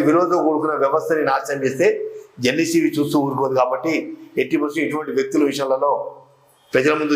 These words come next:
తీసుకొస్తుంది. ప్రజలతో శిక్షించే అవకాశం ఉంటే మాత్రం ఎట్టి పరిస్థితుల్లో ఆ దిశగా పయనిస్తుంది. లేదా ఉన్నతాధికారులు తమ పరిధిలో ఇటువంటి వ్యక్తుల విషయంలో పూర్తి స్థాయిలో విషయాలు జరిపించాల్సిన అవసరం ఎంతైనా ఉంది. ఎందుకంటే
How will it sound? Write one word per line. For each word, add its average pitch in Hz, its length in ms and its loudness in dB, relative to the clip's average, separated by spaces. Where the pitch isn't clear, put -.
తీసుకొస్తుంది. 135 480 2
ప్రజలతో 160 340 4
శిక్షించే 151 380 0
అవకాశం 160 420 4
ఉంటే 143 180 0
మాత్రం 160 240 0
ఎట్టి 127 200 0
పరిస్థితుల్లో 147 400 2
ఆ - 20 6
దిశగా 139 320 0
పయనిస్తుంది. 131 420 2
లేదా 165 180 4
ఉన్నతాధికారులు 165 640 0
తమ 143 220 -2
పరిధిలో 156 340 0
ఇటువంటి 165 340 -2
వ్యక్తుల 156 340 0
విషయంలో 143 300 -2
పూర్తి 190 240 0
స్థాయిలో 175 300 2
విషయాలు 151 280 0
జరిపించాల్సిన 135 480 -4
అవసరం 143 220 -4
ఎంతైనా 127 280 -6
ఉంది. - 140 -16
ఎందుకంటే 170 360 2